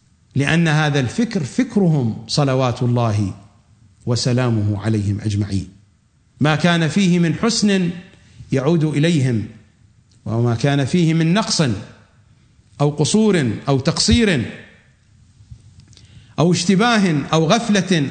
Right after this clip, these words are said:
أو خطأ أو نسيان أو عثرة من العثرات،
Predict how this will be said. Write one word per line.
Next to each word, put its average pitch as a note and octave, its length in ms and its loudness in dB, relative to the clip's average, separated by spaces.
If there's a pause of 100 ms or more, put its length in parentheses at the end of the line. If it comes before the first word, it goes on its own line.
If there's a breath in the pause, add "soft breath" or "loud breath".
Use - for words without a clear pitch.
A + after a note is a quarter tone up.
أو D#3 100 2
خطأ F#3 520 0 (420 loud breath)
أو F3 160 2
نسيان G3+ 720 2 (140)
أو G3 160 2
عثرة B3 540 0
من G3 220 2
العثرات، D#3 680 0